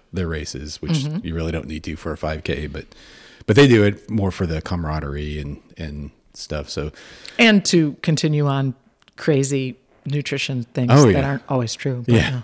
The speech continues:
Speaker 1: right.
Speaker 2: I mean, carb loading is a thing, but you're right. It's not necessary for a five K.
Speaker 1: Yeah.
Speaker 2: But
Speaker 1: So, but, uh,
Speaker 2: anyway, just needed to add that little
Speaker 1: yeah.
Speaker 2: nutrition
Speaker 1: <laughs>
Speaker 2: segment in
Speaker 1: Thanks,
Speaker 2: there.
Speaker 1: Nutrition
Speaker 2: Yeah,
Speaker 1: Betsy.
Speaker 2: you,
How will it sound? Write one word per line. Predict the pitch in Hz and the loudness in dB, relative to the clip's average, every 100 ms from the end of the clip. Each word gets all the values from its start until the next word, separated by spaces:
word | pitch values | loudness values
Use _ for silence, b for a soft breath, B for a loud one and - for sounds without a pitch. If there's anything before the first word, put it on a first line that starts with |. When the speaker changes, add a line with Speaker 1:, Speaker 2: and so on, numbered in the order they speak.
| - | -4
Speaker 1:
right. | 95 82 _ B - | -4 -4 _ B -2
Speaker 2:
I | 185 | 4
mean, | 165 | 4
carb | - - 165 151 | 2 2 4 4
loading | 143 143 | 2 0
is | - 147 139 | -2 0 0
a | |
thing, | - 147 135 | -4 -6 -6
but | - | -4
you're | 156 | -4
right. | 139 147 | -4 -4
It's | 175 - | -6 -6
not | 139 | -6
necessary | 135 127 - 139 170 | -6 -6 -6 -6 -8
for | - | -10
a | - | -12
five | - 92 135 | -10 -10 -10
K. | - - | -10 -6
Speaker 1:
Yeah. | 87 71 - | -6 -6 -10
Speaker 2:
But | - | -16
Speaker 1:
So, | - - 71 B B - | -10 -10 -10 B B -2
but, | 95 82 - | 0 0 0
uh, | - | 4
Speaker 2:
anyway, | 240 | 4
just | 170 175 170 | 6 4 4
needed | 151 131 | 0 -2
to | 131 110 - | -6 -6 -4
add | 135 135 | -2 -2
that | 107 | -2
little | - - 90 123 - | -4 -4 -6 -6 -2
Speaker 1:
yeah. | - | 0
Speaker 2:
nutrition | 143 - 147 127 - 127 123 | 0 -4 -4 -4 -4 -4 -4
Speaker 1:
<laughs> | |
Speaker 2:
segment | - - 143 135 127 117 - | 2 2 2 -2 -4 -6 -8
in | - 143 | -8 -2
Speaker 1:
Thanks, | 131 127 | 0 0
Speaker 2:
there. | - 101 | 2 2
Speaker 1:
Nutrition | 107 98 90 | 2 2 0
Speaker 2:
Yeah, | 90 | 0
Speaker 1:
Betsy. | - 107 | 0 0
Speaker 2:
you, | 175 | -2